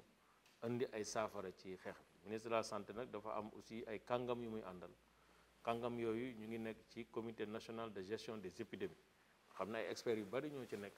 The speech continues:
nekk ci ay doomu Sénégal. Te ñu gunge ci xeex bi. Xeex bi nag départ bi,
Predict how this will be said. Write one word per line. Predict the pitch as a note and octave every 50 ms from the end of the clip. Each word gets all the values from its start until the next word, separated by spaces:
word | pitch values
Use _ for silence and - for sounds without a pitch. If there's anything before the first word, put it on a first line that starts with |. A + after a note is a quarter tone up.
| - - F#2+
nekk | F#2+ G2 - - F#2+ -
ci | - G#2+ -
ay | - G#2
doomu | G2+ G#2 A2 G#2+ G#2+ G2+
Sénégal. | - G#2 F#2+ F#2 E2+ F2+ E2 - - - - - - - - - - - - - - -
Te | - G#2+
ñu | A#2 A#2+
gunge | G#2+ G2 C3+ B2+ C#3 C3
ci | - B2+
xeex | - B2+ A#2 G#2
bi. | - - - - - - - - - -
Xeex | - B2+ A#2+ A2
bi | B2 B2+
nag | D3 D3+ C3
départ | B2 D#3+ D#3 - C#3+ A#2+ G#2
bi, | F#2 A2+